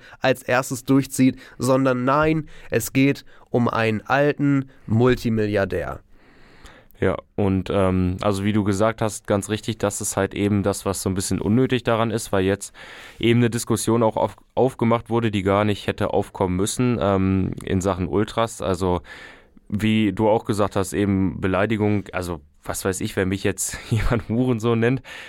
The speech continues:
Speaker 2: dann, äh, kann ich damit leben. Also ich, äh, weil wir leben in der, in einer Gesellschaft, glaub ich, wo zumindest die meisten Leute damit umgehen können. Und wie du sagst, also ich,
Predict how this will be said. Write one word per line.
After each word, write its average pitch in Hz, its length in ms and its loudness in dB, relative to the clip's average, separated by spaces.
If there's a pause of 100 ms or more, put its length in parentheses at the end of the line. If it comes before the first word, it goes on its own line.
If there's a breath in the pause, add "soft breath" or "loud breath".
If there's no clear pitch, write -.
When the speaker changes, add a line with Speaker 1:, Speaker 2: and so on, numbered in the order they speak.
(120 loud breath)
Speaker 2:
dann, 104 240 2
äh, 104 220 6
kann 110 220 0
ich 110 100 0
damit 104 280 2
leben. 123 320 2
Also 95 440 4
ich, - 340 -8
äh, 95 380 2 (960 loud breath)
weil 101 340 0 (200)
wir 104 340 0
leben 139 320 2
in 135 100 4
der, 131 240 4
in 113 140 0
einer 117 240 2
Gesellschaft, 107 540 -2
glaub 123 180 4
ich, 104 140 -2
wo 110 180 2
zumindest 127 560 0
die 110 60 4
meisten 101 480 0
Leute 101 280 2
damit 95 260 0
umgehen 110 300 0
können. 113 200 0
Und 104 140 -2
wie 92 120 -2
du 95 100 -2
sagst, 101 260 -2
also 92 200 0
ich, 78 180 -4